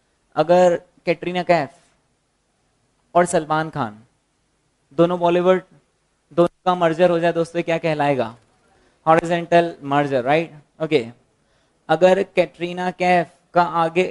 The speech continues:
director के साथ या फिर कैमरामैन, पीछे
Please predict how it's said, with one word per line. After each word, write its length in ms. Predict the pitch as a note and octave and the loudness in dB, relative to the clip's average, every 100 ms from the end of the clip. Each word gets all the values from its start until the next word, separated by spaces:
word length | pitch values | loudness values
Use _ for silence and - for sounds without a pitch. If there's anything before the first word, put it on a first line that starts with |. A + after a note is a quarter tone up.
| D3 | -2
director 400 | - D#3+ - F3 | 0 0 0 -2
के 120 | E3+ F3 | -2 -4
साथ 380 | E3 E3 - _ _ _ _ _ _ _ _ _ _ _ | -4 -6 -8 _ _ _ _ _ _ _ _ _ _ _
या 360 | - E3 E3 | -12 0 2
फिर 420 | E3 F3 F3+ F3+ - F3+ - | 2 2 2 2 -2 -14 -4
कैमरामैन, 580 | G3+ F#3+ G3 - - D#3+ | -2 2 2 0 -12 -20
पीछे 400 | _ - G3+ | _ -2 0